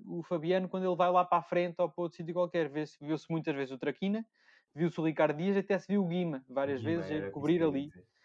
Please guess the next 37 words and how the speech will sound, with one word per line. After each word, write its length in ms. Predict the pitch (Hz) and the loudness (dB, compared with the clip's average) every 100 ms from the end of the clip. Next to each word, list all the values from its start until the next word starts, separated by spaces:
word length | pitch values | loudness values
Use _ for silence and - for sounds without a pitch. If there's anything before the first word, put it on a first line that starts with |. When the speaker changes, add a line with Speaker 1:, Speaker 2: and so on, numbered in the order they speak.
| _ - | _ -20
Speaker 2:
É. 80 | |
Speaker 1:
Pronto, 360 | 101 196 190 - | -2 0 0 0
por 120 | 165 | -2
isso, 120 | 151 - | -2 4
quando 280 | 202 196 196 | 4 8 8
há, 140 | 175 | 8
quando 280 | - 202 190 | 2 2 4
há 100 | 175 | 4
esta 220 | 175 175 | 4 0
atenção 480 | - 160 - 160 151 | -4 -6 0 0 2
da 120 | 139 | 2
equipa, 480 | 127 123 120 123 113 _ _ _ - | 0 -4 -6 -6 -10 _ _ _ -10
eh, 200 | 120 123 | -6 -6
em 20 | |
relação 580 | 117 131 - 135 131 127 | -2 -2 -2 -4 -4 -6
a 80 | 131 | -4
este 220 | 135 - | -6 -6
ponto, 360 | - 160 160 160 _ _ _ _ _ _ _ - | -6 -4 -6 -16 _ _ _ _ _ _ _ -16
o 80 | |
Fabiano 540 | 156 175 156 185 185 190 | 0 0 6 6 6 4
é 160 | 180 175 | 6 8
livre 420 | 185 190 175 202 | 8 6 4 0
e 80 | 175 | 2
bem, 340 | 147 180 175 165 | 8 8 8 -2
acho 260 | 156 - | -6 -6
eu, 160 | 165 165 | -4 -4
de, 100 | 156 | -6
de, 840 | 156 147 139 131 131 135 131 127 - - _ _ | -8 -8 -10 -12 -10 -10 -10 -14 -20 -20 _ _
de, 840 | - 127 120 127 127 127 123 120 | -20 -20 -10 -6 -4 -4 -6 -8
de 120 | 117 | -12
fazer 320 | - 147 143 151 | -2 0 2 -2
um 60 | |
bocado 320 | 143 160 147 147 | 0 4 4 2
aquilo 240 | - 151 | -2 -6
que 220 | - - | -6 -10
quiser 360 | 135 151 160 180 _ | 2 2 2 -4 _
dentro 200 | 139 135 | -6 -6